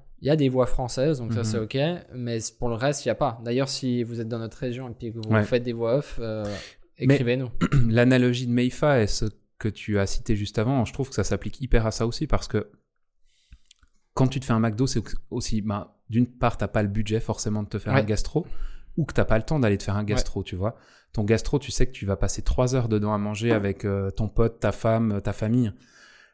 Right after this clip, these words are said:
Speaker 2: Le McDo, je veux dire, en vingt minutes, c'est réglé. Et la plupart des clients qu'on a quand même actuellement nous demandent rapidement d'être réactifs, de rendre une
Speaker 1: Ouais.
Speaker 2: vidéo rapidement, effectivement de la traduire dans plusieurs langues,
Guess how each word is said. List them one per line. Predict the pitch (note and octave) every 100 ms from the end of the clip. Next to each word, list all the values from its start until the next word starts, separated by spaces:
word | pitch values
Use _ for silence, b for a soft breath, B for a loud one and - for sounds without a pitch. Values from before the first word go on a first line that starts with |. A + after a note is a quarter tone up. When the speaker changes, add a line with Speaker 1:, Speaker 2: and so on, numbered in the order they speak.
| B - -
Speaker 2:
Le | A2+
McDo, | A2 A#2 A2+ C#3+
je | B2
veux | A2+
dire, | B2 A2
en |
vingt | G#2 A#2
minutes, | B2 C3 C3+
c'est | A2+
réglé. | A#2 A#2+ A2+ - - b b b b b _ -
Et | G#2+ G#2 - - - - - _ _ _ -
la | A2+ G#2
plupart | - C#3
des | B2 A2+
clients | - A#2+ A#2+
qu'on | A#2 A2+
a | A#2+
quand | -
même | A2 G#2+
actuellement | G#2 - A2 A2+ C3+
nous | C#3+ B2
demandent | A2 A#2+ C3 B2 A2+ -
rapidement | G2 B2 - B2+ C3+ C#3+ C#3+ -
d'être | G#2+ -
réactifs, | - C3 B2+ - D3 - A2
de |
rendre | A2 A#2 A#2+
une | A#2+
Speaker 1:
Ouais. | A#2+
Speaker 2:
vidéo | A#2 B2 A#2+
rapidement, | A#2+ - B2+ C3+ C#3 C3 G#2+ - -
effectivement | A2+ B2+ - C3+
de | B2+
la | A2+
traduire | - A#2 A#2+
dans | A#2
plusieurs | - A#2+ B2 B2
langues, | C3+ C#3+